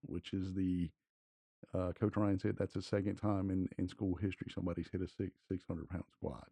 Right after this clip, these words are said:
So, uh, they, it's, uh, six hundred pounds, a lot of weight. I'm just, that's all I'm saying. A lot of weight. So, uh,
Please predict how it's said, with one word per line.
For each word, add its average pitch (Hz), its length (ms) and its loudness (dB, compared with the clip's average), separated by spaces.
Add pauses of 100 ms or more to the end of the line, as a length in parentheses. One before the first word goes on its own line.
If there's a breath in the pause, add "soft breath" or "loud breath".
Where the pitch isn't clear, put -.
(100)
So, 80 240 -2
uh, 82 80 -4
they, 82 240 -2 (100)
it's, 87 320 -2
uh, 90 200 2 (400)
six 92 140 -4
hundred 90 220 0
pounds, 71 300 -4 (180)
a - 140 -8
lot - 60 -6
of 82 80 0
weight. 67 180 -4 (120)
I'm 73 120 -4
just, - 180 -4 (280)
that's - 180 -2
all 104 160 8
I'm 104 80 6
saying. 92 300 6 (680)
A - 260 -2
lot 95 100 8
of 95 80 6
weight. 78 240 4 (140)
So, 107 360 8
uh, 107 220 10